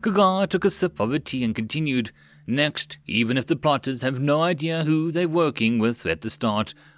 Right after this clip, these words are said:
but word has gotten out that the cult is pulling strings, no one would dare try anything."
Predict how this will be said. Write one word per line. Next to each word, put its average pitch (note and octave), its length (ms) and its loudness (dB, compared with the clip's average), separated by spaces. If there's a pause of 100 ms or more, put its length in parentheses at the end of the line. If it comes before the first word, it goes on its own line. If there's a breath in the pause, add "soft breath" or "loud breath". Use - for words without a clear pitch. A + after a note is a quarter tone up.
(120)
but F3+ 220 2
word E3 340 6
has E3+ 160 -2
gotten F#3 340 2
out C3 220 2
that D#3 80 -12
the F3 80 -4
cult D3+ 340 0
is G#2 120 -8
pulling E2+ 260 -6
strings, B2 580 -2 (380 soft breath)
no A3+ 220 4
one F3 380 2
would E3+ 180 -4
dare B2+ 220 0
try F#2+ 240 -4
anything." B2+ 580 -2